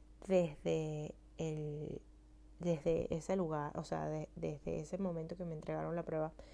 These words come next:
que sí le repetí a mi esposo, le decía mucho, "Debemos confiar en Dios. Debemos confiar en Dios". Y me lo repetí mucho en ese momento. O sea, y para serles sincera, era que yo misma no, o sea,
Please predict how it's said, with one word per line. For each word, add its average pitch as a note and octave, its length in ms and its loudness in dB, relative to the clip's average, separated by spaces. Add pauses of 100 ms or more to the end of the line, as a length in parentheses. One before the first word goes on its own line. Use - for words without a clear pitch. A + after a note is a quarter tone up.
(360)
que F3 120 0
sí E3 180 -2
le F3 240 4
repetí F#3 320 0
a E3+ 40 2
mi F3 80 0
esposo, F3+ 300 -2
le F3+ 80 2
decía D#3+ 220 -2
mucho, E3+ 260 -2
"Debemos E3 320 2
confiar D3+ 340 -2
en C#3+ 100 -2
Dios. - 300 -8 (960)
Debemos F3 400 2
confiar D3+ 340 -4
en D3 120 -4
Dios". - 160 -8 (760)
Y F3+ 100 0
me E3+ 120 4
lo E3+ 100 6
repetí E3+ 320 2
mucho G#3 400 2 (260)
en F3 140 2
ese F3 240 2
momento. D#3+ 540 2 (640)
O - 40 -18
sea, - 220 0 (920)
y F#3 80 -2
para D#3+ 220 0
serles E3+ 300 0
sincera, G3+ 400 2
era F3 180 0
que F3 220 0
yo D#3+ 140 0
misma E3+ 300 -2
no, F#3 280 0
o D#3+ 100 -6
sea, D#3 280 -4